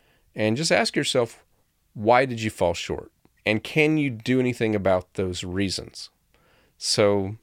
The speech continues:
what are some things that could have happened? Were you, were you not able to allot as much practice time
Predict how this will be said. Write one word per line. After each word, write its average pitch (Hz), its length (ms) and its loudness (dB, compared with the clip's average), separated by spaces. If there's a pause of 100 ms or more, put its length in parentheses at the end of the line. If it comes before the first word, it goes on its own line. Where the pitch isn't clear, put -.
(200)
what 123 340 2
are 190 60 0
some 180 180 -2
things 151 300 0
that - 140 -4
could 127 120 0
have 113 80 -2
happened? 113 340 -2 (380)
Were 117 300 2
you, 113 560 0 (580)
were 117 160 0
you 113 180 0
not 120 400 2
able 131 320 0
to 107 220 -2
allot 107 400 2
as 104 160 -6
much 104 320 -4
practice 151 540 -2
time 92 460 -4